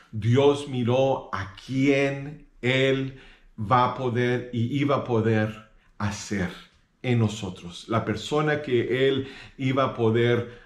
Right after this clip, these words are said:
moldear, formar para su honra y para su gloria. Pero esas inseguridades, hermanos, que nosotros a veces tenemos son de que, pues, ¿quién soy yo? Yo no soy nadie. Ay, ¿cómo es que yo vo-, yo voy a poder? Hermano, no, esa es mentira del enemigo, esa es mentira del diablo.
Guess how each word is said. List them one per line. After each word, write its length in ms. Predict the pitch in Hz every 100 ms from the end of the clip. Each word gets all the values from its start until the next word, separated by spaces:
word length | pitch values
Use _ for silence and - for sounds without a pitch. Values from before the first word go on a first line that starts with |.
| -
moldear, 800 | 117 113 107 113 120 117 110 104
formar 920 | - 107 104 98 104 113 117 101 - - - -
para 240 | 117 104
su 280 | 101 - 156
honra 380 | 156 160 117 101
y 40 | 95
para 200 | 98 92
su 220 | - 107
gloria. 440 | 95 92 90 85 - - - - - -
Pero 200 | 123 147
esas 360 | 160 202 -
inseguridades, 920 | 160 139 135 123 117 113 123 127 113
hermanos, 400 | 107 107 101 98
que 140 | - 107
nosotros 480 | 104 120 123 117
a 80 | 110
veces 320 | 104 104 107
tenemos 420 | - 104 104 107 - - - 117 -
son 320 | - 123 120
de 140 | 113
que, 200 | 120 110
pues, 280 | - 104 101
¿quién 220 | - 139
soy 180 | 135 131
yo? 180 | 120 113
Yo 120 | 117
no 80 | 120
soy 180 | 117 123
nadie. 260 | 117 120 104
Ay, 160 | 113 113
¿cómo 260 | 127 127
es 140 | 120 117
que 180 | 123
yo 220 | 107 117 117
vo-, 320 | 113 113 117
yo 140 | 113
voy 160 | 117 120
a 100 | 113
poder? 320 | 117 110 110
Hermano, 340 | 113 110 117 113
no, 380 | 123 120 95 95
esa 260 | 117 110
es 60 | 123
mentira 440 | 120 110 110 110
del 180 | 107 95
enemigo, 400 | 92 87 87 87
esa 100 | 92
es 80 | 101
mentira 420 | 104 92 101 101
del 160 | 90 87
diablo. 400 | 90 87 82